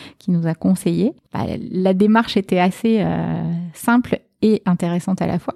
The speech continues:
puisque, euh, donc on a énormément travaillé sur le positionnement de notre marque, où est-ce que, quelle était la cible de clients qu'on voulait, euh, toucher,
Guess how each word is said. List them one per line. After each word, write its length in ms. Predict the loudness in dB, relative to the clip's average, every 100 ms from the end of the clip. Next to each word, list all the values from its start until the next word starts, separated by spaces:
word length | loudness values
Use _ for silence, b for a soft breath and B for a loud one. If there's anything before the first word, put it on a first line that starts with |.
| -10
puisque, 300 | -14 -6 -4
euh, 340 | -2 -2 -4
donc 240 | -4 -6 -4
on 80 |
a 160 | -2 -2
énormément 520 | 2 2 4 4 4 2
travaillé 380 | 0 0 0
sur 160 | 0 -2
le 80 | -4
positionnement 640 | 0 0 0 0 2 2
de 100 | 2
notre 260 | 0 0 0
marque, 280 | -2 -4 -2
où 100 | -2
est-ce 140 | -2
que, 400 | -2 0 2 -2 0
quelle 160 | 0
était 180 | 2 2
la 120 | 0
cible 260 | 0 0 2
de 80 | 0
clients 320 | 2 2 2
qu'on 240 | 2 0
voulait, 360 | 0 -2 0 0
euh, 140 | -2 -4
toucher, 380 | -10 -2 -2